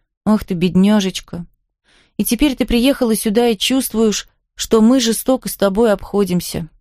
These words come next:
"Это не имеет значения". "Имеет. И отношение к тебе изменится. Обещаю". "Я такая тряпка. Прости".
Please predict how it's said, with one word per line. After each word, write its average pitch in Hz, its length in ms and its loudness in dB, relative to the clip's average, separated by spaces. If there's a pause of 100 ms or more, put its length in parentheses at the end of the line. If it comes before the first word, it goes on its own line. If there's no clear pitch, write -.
(840)
"Это 180 200 0
не 190 160 4
имеет 190 280 2
значения". 151 720 -2 (640)
"Имеет. 208 760 4 (760)
И 220 100 4
отношение 254 560 2
к - 60 -10
тебе 165 360 -2
изменится. 240 880 2 (280)
Обещаю". 160 760 0 (720)
"Я 196 120 2
такая 277 400 0
тряпка. 220 640 -2 (300)
Прости". - 540 -8